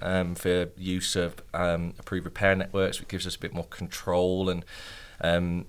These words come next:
and enables us to put customers back in vehicles more, more quickly, which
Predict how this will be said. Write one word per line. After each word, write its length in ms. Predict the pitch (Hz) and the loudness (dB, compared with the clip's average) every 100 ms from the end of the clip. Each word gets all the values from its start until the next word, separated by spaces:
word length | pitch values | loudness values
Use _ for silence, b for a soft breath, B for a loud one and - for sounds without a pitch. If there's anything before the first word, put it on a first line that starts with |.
| - | -2
and 100 | 90 | 2
enables 400 | 87 90 95 90 | 4 2 0 -2
us 100 | - | -4
to 100 | - | -6
put 180 | 95 - | -8 -4
customers 440 | 95 - 92 87 | -4 -2 -4 -4
back 260 | - - 92 | -4 -2 -4
in 100 | 85 | -2
vehicles 540 | 87 85 - 85 - | -2 -4 -6 -8 -6
more, 300 | 87 85 80 | -4 -4 -6
more 140 | 87 82 | -6 -6
quickly, 580 | - 104 - - 78 76 | -4 -6 -6 -8 -6 -4
which 220 | 87 | -6